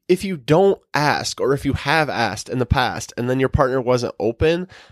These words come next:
I think a lot of times we can fall into that trap. Like, "Well, he's just a closed book," or, you know, we're on, you know, <laughs> I always, like, "Men are from Venus and women are from Mars," or whatever. It's just like, "Well, I, I don't know what she's thinking or how to communicate with her," or he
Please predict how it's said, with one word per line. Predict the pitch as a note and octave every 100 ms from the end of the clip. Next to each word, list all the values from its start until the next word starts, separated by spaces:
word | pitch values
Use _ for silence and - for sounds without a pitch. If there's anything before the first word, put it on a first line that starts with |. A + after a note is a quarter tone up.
| -
I |
think | - G3
a | F3
lot | D3+
of | D#3+
times | D#3 C#3
we | B2+
can | B2
fall | - C3+ C3
into | B2+
that | A2+ D3 -
trap. | - D2 A1+ -
Like, | A#2 A2+ B2+
"Well, | C3+ C3+ B2+ _ _ _ _
he's | D#3 D#3+
just | D3 C#3+ - -
a | -
closed | - C#3+ C#3 A2+
book," | A#2 B2 D#2 -
or, | A2 G#2 G#2 -
you | F#2+
know, | G2
we're | F#2+ A#2+ D3
on, | D3 C3+ A#2+
you | D#2+
know, | G2+ F#2
<laughs> | -
I | F2+ - _ - - -
always, | A#2+ B2+
like, | A2
"Men | B2 A#2+
are | A#2
from | - A#2 A2 - _ _ _
Venus | A2 A#2+ A#2+ A#2+ -
and | A2+
women | A2+ A2+
are |
from | A2 G#2+
Mars," | G#2+ G#2+ G#2+
or | G#2
whatever. | A2 A2 A#2+ G2+ F#2+ G2
It's | A#2+ B2
just | C3+
like, | C3+ A#2+ C3
"Well, | C3+
I, | A2+ C#3 D3+
I | C#3
don't | C#3
know | B2+ A#2+
what | A2+ A#2+ - _
she's | - B2+ -
thinking | B2+ A2+ A2 G#2
or | G#2
how | A#2+
to | A2
communicate | A2 B2 A#2 A#2 - A2
with | F#2+ -
her," | G#2 G2+ G#2+
or |
he | - D#3+ D#3 C#3+